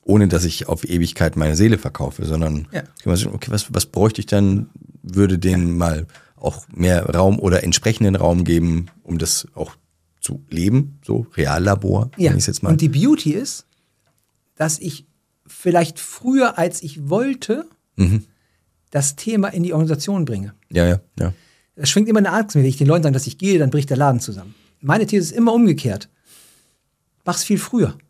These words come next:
Speaker 1: Mhm.
Speaker 2: Leute, ich denk drüber nach.
Speaker 1: Mhm.
Speaker 2: Ja, ich werd, wir werden das bald erleben.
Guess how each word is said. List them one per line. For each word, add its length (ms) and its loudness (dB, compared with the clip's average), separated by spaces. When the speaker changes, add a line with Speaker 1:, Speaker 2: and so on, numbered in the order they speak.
Speaker 1:
Mhm. 280 4
Speaker 2:
Leute, 280 2
ich 100 -4
denk 200 0
drüber 200 0
nach. 280 -4
Speaker 1:
Mhm. 340 0
Speaker 2:
Ja, 220 -10
ich 180 -20
werd, 380 0
wir 160 -2
werden 320 0
das 320 -2
bald 420 0
erleben. 560 2